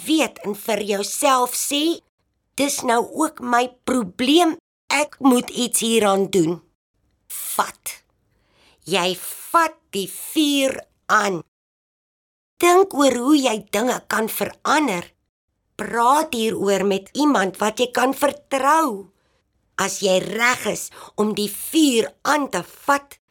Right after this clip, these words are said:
kan jy die nommer skakel wat in my Toemie pensie weggesteek is. Kyk, net daar waar my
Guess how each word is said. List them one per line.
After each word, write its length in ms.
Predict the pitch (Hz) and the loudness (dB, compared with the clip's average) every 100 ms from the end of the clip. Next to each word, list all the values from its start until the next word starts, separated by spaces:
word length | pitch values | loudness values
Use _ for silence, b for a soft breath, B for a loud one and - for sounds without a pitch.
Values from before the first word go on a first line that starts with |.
| b b b | b b b
kan 220 | - 202 190 | -2 0 0
jy 140 | 185 | -2
die 140 | 185 196 | -2 -4
nommer 480 | 214 302 359 349 - | 0 4 6 4 2
skakel 640 | - - 247 240 - 233 | -4 0 2 2 0 -2
wat 200 | 220 202 | -2 -4
in 160 | 202 202 | -4 -2
my 140 | 190 196 _ | -2 -4 _
Toemie 320 | 349 330 233 | 4 6 2
pensie 560 | 202 _ 185 180 175 202 185 | -6 _ -2 0 -2 -6 -2
weggesteek 840 | 190 190 175 - - 190 170 175 | -2 -2 -4 -4 -4 -6 -6 -6
is. 240 | - - _ _ _ _ _ _ | -4 -6 _ _ _ _ _ _
Kyk, 300 | 339 330 - B B | 0 0 -6 B B
net 300 | 311 349 359 - | 2 2 0 0
daar 320 | 277 247 190 208 | 2 2 0 0
waar 220 | 226 | 0
my 80 | 226 | 2